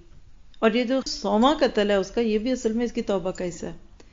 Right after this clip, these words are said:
क्योंकि वो गुनाह से निकलना चाहता है और तुम मुझे निकलने ही नहीं दे रहे।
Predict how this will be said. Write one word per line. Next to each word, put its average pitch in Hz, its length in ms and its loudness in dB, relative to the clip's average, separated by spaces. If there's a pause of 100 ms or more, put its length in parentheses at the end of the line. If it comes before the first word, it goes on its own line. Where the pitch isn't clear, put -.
(340)
क्योंकि 190 200 -2
वो 208 100 0
गुनाह 208 220 2
से 226 120 -2
निकलना 233 400 4
चाहता 269 280 2
है 262 60 2
और - 60 -6
तुम 247 100 0
मुझे 247 180 0
निकलने 262 320 0
ही 294 60 0
नहीं 294 160 0
दे 269 140 4
रहे। 254 120 0